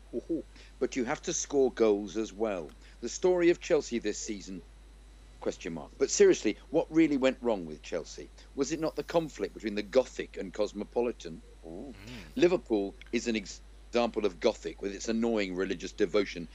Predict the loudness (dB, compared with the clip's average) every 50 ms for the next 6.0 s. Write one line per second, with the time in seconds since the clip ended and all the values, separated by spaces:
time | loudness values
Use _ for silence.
0 | -12 -8 -8 -6 -6 -2 0 0 0 0 -2 -2 -2 -2 -2 -2 -4 -6 -6 -6
1 | -6 -6 -4 -4 -4 -4 -4 -4 -4 -2 -2 -2 -2 -2 -2 -4 -4 -2 -2 -2
2 | -2 -2 -4 -6 -6 -6 -8 -10 -14 -20 -20 -10 -8 -6 -6 -6 -6 0 2 2
3 | 2 2 2 0 0 2 2 2 2 2 0 -4 -8 -8 -8 -10 -14 -18 -16 -10
4 | -8 -6 -6 -6 -8 -12 -8 -6 -6 0 2 2 2 2 0 -4 -4 -4 -6 -10
5 | -12 -12 -10 -8 -6 -6 -6 -4 0 0 2 2 2 0 0 -2 -4 -6 -10